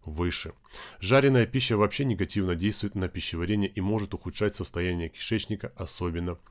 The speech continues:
при розации. Еще одна важная деталь. Нужно увлажнять кожу, однако надо с осторожностью подходить к выбору средств. Некоторая косметика может еще усугубить уже и так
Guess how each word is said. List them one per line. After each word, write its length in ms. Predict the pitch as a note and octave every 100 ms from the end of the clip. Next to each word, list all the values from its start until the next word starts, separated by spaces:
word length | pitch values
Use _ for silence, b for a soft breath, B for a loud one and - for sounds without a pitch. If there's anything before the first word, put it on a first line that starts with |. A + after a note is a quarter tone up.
| - -
при 140 | F2
розации. 600 | F2 F2+ F2 D#2+ - - - _ B B B B B
Еще 260 | G#2+ D#3+
одна 180 | C3 A#2
важная 340 | G#2 G2 G2
деталь. 400 | F#2 G2 F2+ D#2 - -
Нужно 400 | G#2 C#3+ C3+ D3
увлажнять 680 | - F#2 F#2+ F2 G2+ G2+ - -
кожу, 360 | F#2+ F2+ E2+ -
однако 460 | G2 A2+ C#3 A2
надо 220 | G2+ A2 G#2+
с 120 | G2+
осторожностью 600 | - F2+ G2+ G#2 G2+ -
подходить 460 | - - E2+ G2 -
к 120 | -
выбору 300 | F2+ F2 F2
средств. 500 | - E2+ D#2 - _ B B B B
Некоторая 460 | G#2+ C3 C#3 C3+ B2
косметика 580 | B2 G2 B2 B2+ - G#2
может 300 | A2+ A2 A2
еще 260 | G#2 B2 B2+
усугубить 840 | B2 - A2+ F#2+ F2 F2+ A#2 - - - - _ -
уже 280 | F#2 E2+ F2+
и 20 |
так 400 | - G2 G2+